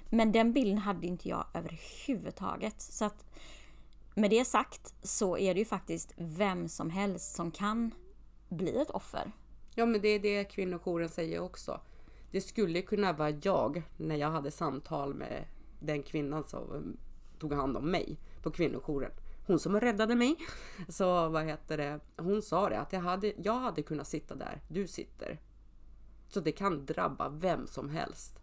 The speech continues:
Speaker 2: Och det var så skönt att höra. I början tänkte jag bara, "Bla, bla, bla, eller hur? Liksom, du jobbar med det här som om det skulle kunna hända dig." Men idag tänker jag helt annorlunda.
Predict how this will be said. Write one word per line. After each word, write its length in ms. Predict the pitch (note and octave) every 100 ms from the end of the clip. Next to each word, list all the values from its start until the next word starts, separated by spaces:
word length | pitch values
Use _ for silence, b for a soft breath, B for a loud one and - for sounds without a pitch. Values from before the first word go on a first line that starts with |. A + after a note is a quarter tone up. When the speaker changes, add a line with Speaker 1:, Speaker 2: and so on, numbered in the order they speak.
| -
Speaker 2:
Och 80 | F3+
det 60 | G#3+
var 80 | A#3+
så 120 | G#3+
skönt 360 | - F3 D3
att 60 | C#3+
höra. 300 | C#3 C#3+ E3+
I 40 |
början 340 | C#3 D#3+ D#3+ F3
tänkte 240 | C3+ C3+
jag 80 | C3
bara, 100 | - b b b -
"Bla, 400 | D#3 G3+ G#3+ F#3+
bla, 420 | D#3+ C#3 D3 C#3
bla, 360 | C3 A2+ A2+ A2
eller 240 | D3+ D3
hur? 460 | F3+ F#3 B2+ B2+ A2
Liksom, 300 | - C#3 C#3+
du 80 |
jobbar 340 | D#3+ F3 C3 D#3+
med 140 | F3+
det 60 | C#3
här 120 | A2
som 180 | D#3+ D#3+
om 60 |
det 80 | D#3+
skulle 200 | - F#3
kunna 180 | D#3 B2+
hända 300 | C#3+ A#2+ C#3
dig." 260 | E3 B2 - b b b -
Men 100 | C4+
idag 320 | B3+ B3 F4
tänker 260 | F4 D#4 A3+
jag 60 |
helt 180 | A3+ G#3
annorlunda. 520 | G3 F#3 D#4 E4+ -